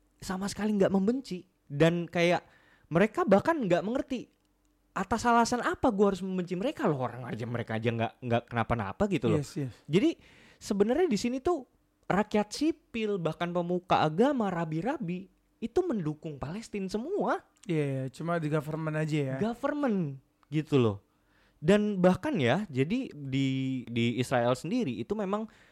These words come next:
Speaker 1: terjadi bener suatu demonstrasi yang tadi kita udah bilang bahwa, eh, rakyat-rakyat Israel itu berkumpul di depan rumahnya Netanyahu untuk mendemo dia untuk mundur dari jabatannya gitu loh. Dan dipenjara bahkan, minta, diminta untuk dipenjara karena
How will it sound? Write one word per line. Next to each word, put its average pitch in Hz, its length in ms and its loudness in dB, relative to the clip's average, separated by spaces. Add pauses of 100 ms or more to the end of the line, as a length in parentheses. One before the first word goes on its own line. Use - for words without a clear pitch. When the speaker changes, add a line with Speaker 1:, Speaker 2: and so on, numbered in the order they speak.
Speaker 1:
terjadi 143 340 0
bener 120 360 0
suatu 110 420 -2
demonstrasi 113 560 -2
yang 113 120 -6
tadi 104 300 -6
kita - 200 -8
udah 101 180 0
bilang 101 300 -4
bahwa, 127 420 2
eh, 101 340 -2 (440)
rakyat-rakyat 107 760 -6 (180)
Israel 107 400 -2
itu 101 160 -4
berkumpul 160 600 0
di 127 200 -4
depan 110 500 -2
rumahnya 104 640 -4
Netanyahu 104 760 -4
untuk 120 400 -8
mendemo 120 440 0
dia 131 200 2
untuk 151 260 -2
mundur 160 360 0
dari 107 280 -2
jabatannya 107 680 0
gitu 98 220 -2
loh. 92 200 0
Dan 104 340 -4
dipenjara 180 600 -4
bahkan, 127 320 -6
minta, 135 240 -6
diminta 151 440 -2
untuk 160 200 -4
dipenjara 139 580 -4
karena 143 380 -6